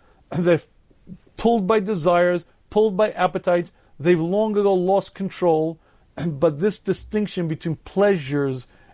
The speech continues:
and <clears throat> passion is a very, very important one to make. And I'd like to share with you why most people don't make that distinction and why many people misunderstand these two.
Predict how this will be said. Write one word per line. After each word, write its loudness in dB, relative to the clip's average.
and 0
<clears throat> -8
passion 0
is 2
a 2
very, 2
very -4
important -8
one -4
to -12
make. -8
And 2
I'd 2
like 2
to -4
share 0
with 0
you -2
why 0
most -6
people -6
don't 0
make -6
that -6
distinction -8
and 4
why 4
many 0
people -4
misunderstand -4
these -6
two. -6